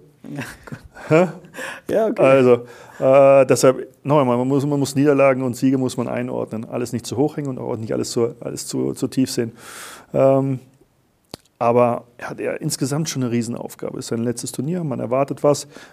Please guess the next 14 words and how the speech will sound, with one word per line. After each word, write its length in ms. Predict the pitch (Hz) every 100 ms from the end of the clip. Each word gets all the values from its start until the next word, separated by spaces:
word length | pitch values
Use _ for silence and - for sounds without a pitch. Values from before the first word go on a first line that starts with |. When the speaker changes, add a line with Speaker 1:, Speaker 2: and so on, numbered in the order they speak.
| _
Speaker 2:
man 160 | 123 117
hat 120 | 120
einen 300 | 120 117 117
sehr, 220 | 104 139 135
sehr 120 | 139
guten 280 | 120 135 120
Kader. 360 | 123 135 160
Jetzt 200 | 131 123
holt 220 | - 131 135
man 220 | 131 131 - _ _ _
eigentlich 380 | - 131 123 120
zwei 240 | - - 135
Fixstarter 720 | - 156 - - 139 131 131
zurück. 480 | - 135 - -